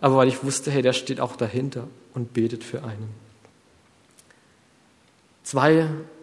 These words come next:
Vorbilder, zwei Menschen, die uns zum Vorbild werden können, in den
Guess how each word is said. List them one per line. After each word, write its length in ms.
Vorbilder, 680
zwei 280
Menschen, 460
die 120
uns 420
zum 160
Vorbild 500
werden 320
können, 460
in 120
den 320